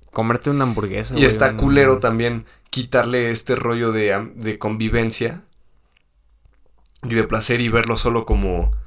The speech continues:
Speaker 1: Como solamente
Speaker 2: una necesidad
Speaker 1: fisiológica.
Speaker 2: fisiológica
Speaker 1: Ajá, güey.
Speaker 2: cuando no es así, güey.
Speaker 1: Cuando es de todo, güey, la comida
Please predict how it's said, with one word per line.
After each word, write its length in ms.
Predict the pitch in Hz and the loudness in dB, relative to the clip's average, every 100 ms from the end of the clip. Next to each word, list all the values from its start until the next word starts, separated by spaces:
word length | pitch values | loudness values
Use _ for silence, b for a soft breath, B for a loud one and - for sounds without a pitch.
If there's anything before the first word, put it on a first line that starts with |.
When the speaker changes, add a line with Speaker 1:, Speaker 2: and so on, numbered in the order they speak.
| b b b b b - - - - | b b b b b -14 -20 -16 -4
Speaker 1:
Como 260 | 117 113 | -2 0
solamente 560 | 113 120 117 113 107 110 | 0 0 0 -2 -4 0
Speaker 2:
una 140 | 139 | 2
necesidad 500 | 131 123 117 110 117 113 | 2 2 0 0 2 2
Speaker 1:
fisiológica. 220 | - 113 | 4 2
Speaker 2:
fisiológica 520 | 113 113 120 120 131 | 2 2 2 2 2
Speaker 1:
Ajá, 80 | 127 | 2
güey. 120 | 117 | 2
Speaker 2:
cuando 160 | 107 101 | 2 0
no 120 | 107 | 0
es 120 | 123 107 | 0 0
así, 240 | - 151 | 0 2
güey. 100 | 113 | 2
Speaker 1:
Cuando 180 | 170 190 | 2 2
es 60 | 190 | -2
de 60 | |
todo, 320 | 185 208 180 | -2 -2 0
güey, 140 | 143 139 | 0 0
la 100 | 131 | -2
comida 400 | 131 151 120 | -4 -4 -6